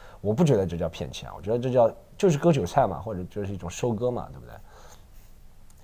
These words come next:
然后你说他怎么，他怎么骗粉丝，C P粉？潘玮柏也从来没有公开承认过，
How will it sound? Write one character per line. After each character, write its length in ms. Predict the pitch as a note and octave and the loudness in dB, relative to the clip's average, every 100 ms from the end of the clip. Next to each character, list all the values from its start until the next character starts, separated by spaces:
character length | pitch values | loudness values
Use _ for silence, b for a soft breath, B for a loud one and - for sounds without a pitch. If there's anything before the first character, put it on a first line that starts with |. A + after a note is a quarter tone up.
| b b b | b b b
然 140 | - C3+ | 4 8
后 220 | G#3 - B B | 10 8 B B
你 100 | D3 | 4
说 100 | E3+ | 8
他 80 | A3+ | 8
怎 140 | F#3 | 8
么， 100 | A#2 | 6
他 140 | B2 C4+ | 6 4
怎 100 | E3+ | 6
么 80 | B2+ | 8
骗 160 | G#3 | 8
粉 200 | C#3 G#2 | 8 6
丝 180 | F2 A2 | 2 -4
，C 300 | G#2 - C3+ | -4 0 0
P 120 | A#2 | 0
粉？ 180 | B2+ F2 | -2 0
潘 160 | - F#3 | 6 6
玮 60 | |
柏 120 | C3+ C3+ | 8 4
也 80 | |
从 140 | B2 B2 | 4 4
来 100 | D3 | 4
没 60 | |
有 120 | C3+ G2+ - | 4 0 -2
公 160 | D3 | 0
开 120 | C#3+ D3 | 4 4
承 160 | G#2 | 2
认 160 | A#2+ A2 | -2 -2
过， 160 | F2 | -6